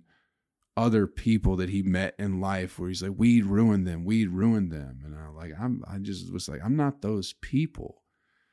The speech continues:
you know? And at some point he just go, he knew I was really getting interested in stand-up comedy. I think I was starting to, like, post jokes on Facebook, some shit like that. And I remember him being drunk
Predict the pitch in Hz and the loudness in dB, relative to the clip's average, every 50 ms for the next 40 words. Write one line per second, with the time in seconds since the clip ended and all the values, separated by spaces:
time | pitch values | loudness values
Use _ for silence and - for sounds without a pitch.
0 | _ _ _ _ _ _ _ _ - 101 127 - 92 98 107 131 165 - _ _ | _ _ _ _ _ _ _ _ -6 -4 -4 -2 -2 0 0 0 -2 -4 _ _
1 | _ _ _ _ _ _ _ _ _ _ - - 110 98 76 - - - - 160 | _ _ _ _ _ _ _ _ _ _ -8 -6 -4 -4 -4 -2 -2 2 4 6
2 | 185 202 - - - 123 117 110 107 101 98 104 107 98 - - - - - 92 | 6 6 6 4 4 4 2 2 0 -2 -4 -4 -4 -4 -4 -6 -8 -6 -4 -4
3 | 90 92 - 117 139 185 196 185 190 190 165 143 131 120 120 101 101 110 131 135 | -4 -2 0 6 8 10 10 12 12 12 10 10 10 8 6 4 4 4 6 6
4 | 117 113 98 110 113 92 92 69 98 107 117 107 - 104 95 - - 95 78 - | 6 4 4 2 0 0 0 -2 0 2 2 2 2 -2 -6 -4 -4 -4 -4 -2
5 | - 107 107 101 95 - - - 95 95 92 87 80 73 - - - - 98 98 | -2 0 0 0 0 0 -2 -2 -2 -2 -2 -2 -4 -6 -10 -10 -6 -2 -2 0
6 | 95 87 80 60 50 50 50 - _ _ _ _ _ _ _ _ _ - - - | 0 -2 -4 -6 -8 -12 -16 -20 _ _ _ _ _ _ _ _ _ -8 -8 2
7 | - 151 165 156 143 123 - - - 135 127 101 95 95 98 92 95 - - - | 4 4 6 6 6 4 4 4 2 2 2 2 0 0 -2 -2 6 6 8 8
8 | 123 131 131 - - 107 95 - 104 107 113 107 - - 104 90 85 82 - 104 | 10 8 6 6 4 -2 0 2 4 4 4 2 2 -2 -4 -4 -4 -4 -4 -2
9 | 101 104 98 - - - 104 104 101 - - 139 139 127 120 - - 98 80 50 | -2 -2 -4 -4 -2 -2 0 0 0 0 2 2 2 4 2 0 -2 -4 -4 -4
10 | 80 85 90 90 - - 85 87 82 76 - - _ _ _ _ _ _ _ _ | -8 -10 -10 -10 -8 -8 -6 -6 -6 -8 -10 -14 _ _ _ _ _ _ _ _
11 | _ _ 107 107 110 123 143 143 131 123 120 113 104 110 107 104 95 82 - - | _ _ -6 0 2 4 4 6 4 4 4 2 2 2 0 0 -2 -4 -8 -6
12 | - 101 98 92 87 76 - _ | -2 -2 -2 -2 -2 -6 -10 _